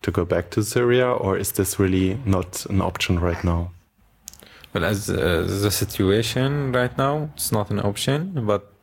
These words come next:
Speaker 2: yeah, it's my hope always to find peace in Syria, and when it's peace, I think I'll just go back.
Speaker 1: Mm.
Speaker 2: Yeah.
Speaker 1: Are you sometimes homesick?
Speaker 2: Yeah,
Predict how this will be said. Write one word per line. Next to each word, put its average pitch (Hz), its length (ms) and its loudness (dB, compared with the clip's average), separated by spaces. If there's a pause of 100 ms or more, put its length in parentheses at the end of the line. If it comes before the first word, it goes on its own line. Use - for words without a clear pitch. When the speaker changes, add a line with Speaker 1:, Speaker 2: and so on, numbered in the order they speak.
(100)
Speaker 2:
yeah, 101 260 2
it's - 260 -8 (100)
my 101 280 0
hope 101 280 0 (220)
always 104 540 0 (840)
to - 80 -4
find 95 340 -2
peace 104 360 0
in 120 100 -2
Syria, 127 400 2
and 98 420 0 (1300)
when 107 140 0
it's - 180 -2
peace, - 640 -2 (360)
I 95 100 2
think 90 260 0
I'll 87 180 2
just - 440 -6
go 95 120 0
back. 92 300 -4 (160)
Speaker 1:
Mm. 98 120 -14 (340)
Speaker 2:
Yeah. 90 120 -2 (760)
Speaker 1:
Are 98 80 0
you 113 60 0
sometimes 113 480 -2
homesick? 123 460 -2 (1600)
Speaker 2:
Yeah, 104 340 4